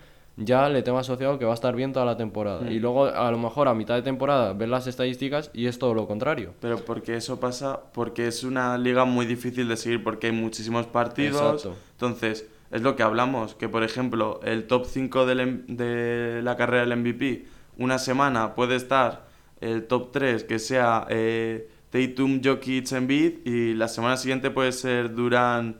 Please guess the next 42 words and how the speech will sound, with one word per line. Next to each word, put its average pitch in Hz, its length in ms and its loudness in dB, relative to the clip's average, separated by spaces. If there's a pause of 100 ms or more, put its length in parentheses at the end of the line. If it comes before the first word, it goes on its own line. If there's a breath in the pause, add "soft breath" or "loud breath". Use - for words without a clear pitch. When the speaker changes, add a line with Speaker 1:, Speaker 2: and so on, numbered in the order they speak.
(260 soft breath)
Speaker 2:
Luka 123 440 4
y 110 60 0
Giannis. 113 560 2
O - 80 -12
sea, 113 380 2
Speaker 1:
Mm. - 60 -14
Speaker 2:
que 110 380 -2 (220 soft breath)
es 117 180 -2
súper 123 260 2
loca 123 220 4
la 123 100 4
N 120 140 0
B 120 120 2
A 131 260 -2
y 120 160 0
en 117 220 -2
un 120 220 -4 (200)
periodo 123 400 2
muy 120 280 0
corto 123 260 0
de 123 80 0
tiempo 127 340 0
cambian 117 320 2
muchísimo 120 460 -2
las 95 140 -2
cosas. 120 420 0 (240 soft breath)
Es 117 160 -4
igual 120 300 4
que 113 100 -4
si, 113 100 -6
por 110 160 -2
ejemplo, 110 560 -6 (320 soft breath)
a 113 160 2
Lakers 110 640 0
le 113 120 -2
hubiesen 113 340 -2
pitado 120 400 2
ciertas 113 360 -4
faltas, 117 420 2
que 113 120 -6
luego 117 200 6
hablaremos, 127 600 6